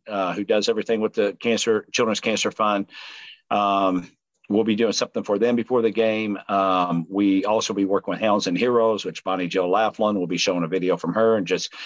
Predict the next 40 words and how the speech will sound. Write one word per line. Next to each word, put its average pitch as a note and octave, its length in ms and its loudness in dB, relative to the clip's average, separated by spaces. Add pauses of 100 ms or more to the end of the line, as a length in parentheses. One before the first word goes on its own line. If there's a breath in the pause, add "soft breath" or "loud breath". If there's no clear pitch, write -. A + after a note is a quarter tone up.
(140 loud breath)
she - 140 2
rescues A#2 540 2
dogs, A2 540 2
gets G#2 240 -2
them, G2+ 220 -6 (100)
uh, F#2+ 220 2
trained, G#2 400 0
and F#2 100 2
then F2+ 140 0
donates F#2+ 380 2
them F2+ 100 -2
back F2 200 -2
to, F#2 300 0
uh, E2+ 220 2
service F#2 340 0
members F2+ 320 0
with E2 120 -4
P F#2+ 120 0
T F2+ 200 2
S G2 200 4
that E2+ 140 0
needs F2+ 200 -2
a - 40 -2
service F#2 340 0
dog F2+ 240 0
that F2 120 0
might F2 160 2
be F2+ 100 -2
on F2 160 2
a E2+ 40 0
waiting F#2 280 0
list. F#2+ 440 0 (540 loud breath)
Um, F2+ 420 4
we F#2+ 140 4
have F#2 280 2 (360)
Cowboys G#2+ 400 0
Helping F#2+ 260 -2
Cowboys, C#3 760 2
which G#2 260 -6
is F#2+ 280 -4